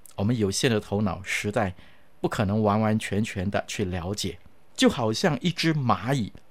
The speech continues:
它不可能了解我们人的生活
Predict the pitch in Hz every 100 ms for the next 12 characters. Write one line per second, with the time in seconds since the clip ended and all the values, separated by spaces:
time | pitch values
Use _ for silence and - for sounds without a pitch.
0 | - - - - 110 107 110 98 110 120
1 | 98 98 98 101 92 92 - - - -
2 | - - 185 180 170 104 95